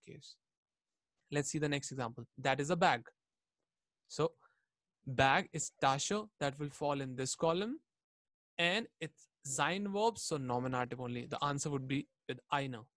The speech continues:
Das ist eine Tasche. Let's see one more. She drinks directly from a bottle.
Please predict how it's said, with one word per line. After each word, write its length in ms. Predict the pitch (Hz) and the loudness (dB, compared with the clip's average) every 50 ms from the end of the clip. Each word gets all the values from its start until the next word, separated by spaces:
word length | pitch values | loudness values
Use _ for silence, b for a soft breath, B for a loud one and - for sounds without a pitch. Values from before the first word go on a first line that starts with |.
| _ _ _ _ _ _ _ _ _ _ _ _ _ - 123 | _ _ _ _ _ _ _ _ _ _ _ _ _ -12 -4
Das 360 | 117 123 120 131 156 160 - _ - - | 0 2 2 2 2 -2 -8 _ -10 -8
ist 200 | 123 123 - - _ _ - - 127 | -8 -8 -8 -10 _ _ -10 -6 -4
eine 260 | 123 120 117 123 127 | -4 -4 -4 -6 -4
Tasche. 400 | - - 208 208 196 - - - _ _ _ _ _ _ _ _ _ _ _ _ _ - | 0 2 2 2 2 -2 -8 -12 _ _ _ _ _ _ _ _ _ _ _ _ _ -8
Let's 220 | 175 180 185 - - | -6 -6 -4 -4 -4
see 80 | 196 | -2
one 160 | 180 175 165 | -2 0 0
more. 180 | 156 139 127 - _ B B B B B B B | -2 -4 -6 -8 _ B B B B B B B
She 160 | - - 208 196 | -2 0 2 4
drinks 220 | 190 226 226 170 | 4 4 4 4
directly 400 | 151 170 165 175 170 - 208 214 | 4 4 4 4 4 2 0 -2
from 220 | - - 190 196 | 0 -2 -2 -2
a 60 | 196 185 | 0 0
bottle. 380 | 185 185 180 175 208 220 240 | 0 0 0 0 -4 -6 -6